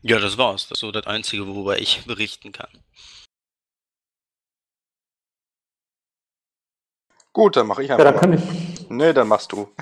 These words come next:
Speaker 2: <laughs> Ja, sprich ruhig. Planet.
Speaker 3: Ja, was denn?
Speaker 2: Ja, du wolltest anfangen. <laughs>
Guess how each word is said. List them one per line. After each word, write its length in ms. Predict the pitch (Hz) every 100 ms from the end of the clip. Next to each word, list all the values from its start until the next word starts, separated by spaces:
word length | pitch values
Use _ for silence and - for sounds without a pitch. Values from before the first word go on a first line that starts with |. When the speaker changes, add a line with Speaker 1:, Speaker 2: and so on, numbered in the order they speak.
| -
Speaker 2:
<laughs> 220 | 175 196 - _ _ _ _ _ _ _ _ _ _ _ _ _ _ _ _ _ -
Ja, 180 | 170 160
sprich 320 | - 143 -
ruhig. 280 | 90 87 _ _ _ _ _ _ _ _ _ _ _ _ _ _ _ _ _ _ _ _ _ _ _ _ _ _ _ _ _ _ _ _ _ _ _ _ _ _
Planet. 720 | - 175 151 143 139 139 - _ _ _ _ _ _ _ _ _ _ _ _
Speaker 3:
Ja, 140 | 180
was 160 | 151 156
denn? 680 | 156 208 - - - - - -
Speaker 2:
Ja, 100 | 127
du 100 | 120
wolltest 280 | 123 131 -
anfangen. 400 | 147 - 110
<laughs> 60 | 110